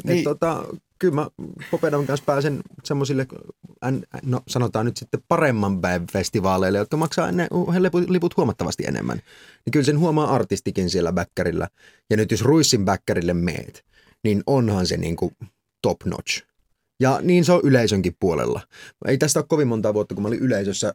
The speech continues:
Speaker 2: Ruississa. Se oli muuten ensimmäinen kerta, kun mä olin aikuisiällä, tai ylipäätään, ihan lapsuudessa on käynyt yleisössä Fajan kanssa.
Speaker 1: Joo.
Speaker 2: Ja
Speaker 1: Ku-, olisit ne kuolevaisten puolella siis?
Speaker 2: Kuolevaisten puolella olin kuule siellä, ja tota,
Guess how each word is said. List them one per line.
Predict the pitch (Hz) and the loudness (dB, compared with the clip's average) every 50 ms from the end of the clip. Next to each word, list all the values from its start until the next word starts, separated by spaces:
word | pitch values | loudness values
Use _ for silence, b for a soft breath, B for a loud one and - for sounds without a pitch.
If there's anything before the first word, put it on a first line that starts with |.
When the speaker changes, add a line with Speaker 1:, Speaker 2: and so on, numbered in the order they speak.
| _ - | _ -6
Speaker 2:
Ruississa. | - 104 101 95 - - 95 92 - - - - _ _ _ _ _ _ _ _ _ - - - _ _ _ | -4 -2 -2 -2 -2 -4 -6 -6 -6 -6 -6 -8 _ _ _ _ _ _ _ _ _ -20 -20 -20 _ _ _
Se | - - 123 | -8 -4 -2
oli | 113 101 | -2 0
muuten | 107 107 110 110 | 0 0 0 0
ensimmäinen | 120 110 110 104 98 95 92 | 0 0 0 0 0 -2 -2
kerta, | 87 104 95 - 101 85 | -2 -2 -2 -2 -4 -4
kun | 95 95 | -4 -4
mä | 95 85 | -4 -2
olin | 71 85 95 95 87 _ _ _ _ _ _ _ _ _ _ _ _ _ _ _ - 113 | -4 -4 -4 -4 -4 _ _ _ _ _ _ _ _ _ _ _ _ _ _ _ -6 -6
aikuisiällä, | 110 95 - 98 90 - - 98 95 87 90 85 87 - | -6 -4 -4 -6 -6 -4 -4 -4 -2 -2 -2 -4 -6 -6
tai | - 104 101 | -6 -6 -2
ylipäätään, | 123 127 123 - 165 151 123 98 - - 80 80 82 - - - - - - | -2 -2 -2 -2 -2 -2 -2 -2 -4 -6 -6 -6 -8 -10 -12 -14 -14 -12 -8
ihan | - 143 151 180 | -6 -2 0 0
lapsuudessa | 185 185 - - - 117 92 92 - - 78 | 0 0 -2 -2 -4 -4 -4 -4 -4 -4 -4
on | 92 | -4
käynyt | 87 95 95 95 95 - - | -2 -2 -2 -2 -4 -4 -4
yleisössä | 120 104 95 85 85 - - - - - 135 - _ _ b b b b b - | -4 -4 -2 -2 -4 -6 -4 -4 -4 -4 -4 -6 _ _ b b b b b -2
Fajan | 120 110 101 92 90 90 | -2 0 0 0 0 -2
kanssa. | 82 78 76 71 - - _ _ _ _ - | -2 -4 -6 -6 -10 -14 _ _ _ _ -4
Speaker 1:
Joo. | 80 71 64 101 104 _ _ _ - - | -4 -4 -4 -6 -12 _ _ _ -8 -4
Speaker 2:
Ja | 113 101 | -2 2
Speaker 1:
Ku-, | 98 95 - - | 2 2 2 2
olisit | 98 98 92 107 | 0 -2 -2 -6
ne | - - | -6 -2
kuolevaisten | - 65 101 73 62 62 60 - - 69 65 - | -2 0 0 0 -2 -2 -4 -4 -6 -10 -4 -2
puolella | 78 69 57 50 50 | -2 -2 0 -2 -6
siis? | - 139 | -4 0
Speaker 2:
Kuolevaisten | 180 180 151 117 101 98 95 92 - 143 127 | 0 2 2 2 2 0 -2 -2 -2 -4 0
puolella | 170 190 175 143 117 107 92 | 2 2 2 2 2 2 2
olin | 85 92 90 85 | 2 0 -2 -2
kuule | - 90 90 87 87 | -2 -2 -2 -2 -4
siellä, | - - 95 90 90 90 90 | -4 -4 -2 0 0 0 0
ja | 95 95 92 | 0 0 -2
tota, | 101 95 _ - 107 98 - | -2 -6 _ -2 -2 -2 -2